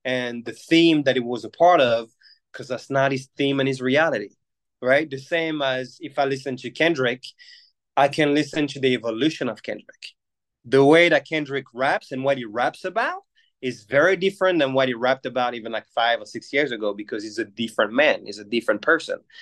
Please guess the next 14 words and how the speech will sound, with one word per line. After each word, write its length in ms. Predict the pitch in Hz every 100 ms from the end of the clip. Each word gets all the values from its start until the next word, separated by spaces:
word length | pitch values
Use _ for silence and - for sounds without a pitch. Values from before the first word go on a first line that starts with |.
| - -
He 120 | 127
has 200 | 123 117
more 220 | 120 104
wisdom 500 | 131 143 131 127 117
and 260 | 110 107 104 _ _ _ _ -
a 60 |
collection 440 | 127 135 131 131 135
of 80 | 113
experience, 760 | - - 143 135 123 113 - -
and 140 | 123 120
he 60 |
feels 340 | - 139 139 120
more, 400 | 123 127 123 - - _ _ _ _
his, 280 | 131 131